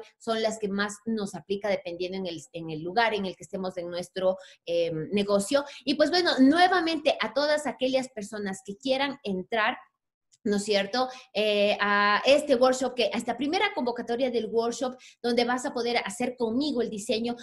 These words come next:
solventar dudas, hacer networking, bajarte las plantillas, llenar todo el formato y tener tu estrategia diseñada,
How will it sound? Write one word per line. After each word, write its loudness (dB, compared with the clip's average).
solventar 0
dudas, -4
hacer -4
networking, -2
bajarte -2
las 0
plantillas, 0
llenar -2
todo -2
el -2
formato -2
y -4
tener 0
tu -6
estrategia -4
diseñada, -4